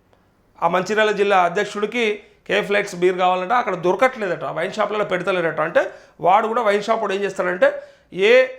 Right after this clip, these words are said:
బ్రాండ్ పైన ఎక్కువ స్కీమ్లు వస్తాయి, ఇవన్నీ ఎక్కువ డిస్కౌంట్ వస్తుందో చూసుకొని, ఎట్లయినా ప్రజలు ఇప్పుడు ఏది పెట్టినా సరే కొనుక్కోవాల్సిందే, పోవాల్సిందే, తాగాల్సిందే అని చెప్పి, ఇక వాళ్ళకి నచ్చిన బ్రాండ్ పెట్టి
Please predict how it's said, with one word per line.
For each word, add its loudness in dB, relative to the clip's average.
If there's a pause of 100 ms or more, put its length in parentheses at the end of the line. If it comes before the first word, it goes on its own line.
(160)
బ్రాండ్ 2
పైన -2
ఎక్కువ 0
స్కీమ్లు -6
వస్తాయి, -2
ఇవన్నీ -2
ఎక్కువ 0
డిస్కౌంట్ -2
వస్తుందో -2
చూసుకొని, 0 (220)
ఎట్లయినా 0
ప్రజలు 2
ఇప్పుడు -4
ఏది 4
పెట్టినా -2
సరే 0 (200)
కొనుక్కోవాల్సిందే, 0
పోవాల్సిందే, -2
తాగాల్సిందే -2
అని -4
చెప్పి, -4 (800)
ఇక 6
వాళ్ళకి 2
నచ్చిన -2
బ్రాండ్ 0
పెట్టి -4